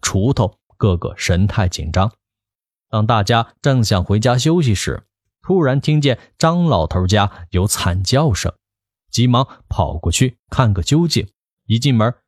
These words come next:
就看见张老头的尸体被吊在梁中央，地上的鲜血像几十朵梅花般散开。张老头的媳妇儿也被咬了几口，满身是血的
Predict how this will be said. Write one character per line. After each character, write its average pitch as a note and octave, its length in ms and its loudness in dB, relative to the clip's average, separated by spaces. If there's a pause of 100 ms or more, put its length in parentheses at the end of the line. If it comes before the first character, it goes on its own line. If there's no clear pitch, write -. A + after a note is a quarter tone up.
(140)
就 C#3+ 160 0
看 C#3+ 160 0
见 C3 160 2
张 D#3 280 0
老 F#2+ 160 2
头 - 160 -4
的 A2+ 100 2
尸 E3 240 2
体 F#2 300 -2 (160)
被 G#2+ 100 0
吊 C3 340 0
在 D#2+ 200 -2
梁 B2+ 260 0
中 B2+ 220 2
央， C3 180 0 (420)
地 A#2 200 0
上 F#2 180 0
的 E2 80 -2
鲜 D3 260 0
血 F#2 300 -2 (100)
像 A2+ 240 2
几 G2 300 0
十 F3+ 180 0
朵 D3+ 160 0
梅 G2+ 220 0
花 D3+ 180 0
般 C#3+ 200 0
散 A#2 200 0
开。 G2 300 -2 (880)
张 C3+ 200 0
老 G#2+ 120 2
头 G#2+ 200 0
的 C3+ 80 2
媳 G#2 260 0
妇 C3 140 0
儿 F2+ 240 -2
也 F2+ 260 0
被 B2 380 -4
咬 D2 260 0
了 D#2 100 -4
几 F#2+ 240 0
口， - 280 -4 (340)
满 C3+ 260 0
身 F3+ 220 2
是 E3 220 0
血 F2 260 -2
的 A2+ 220 0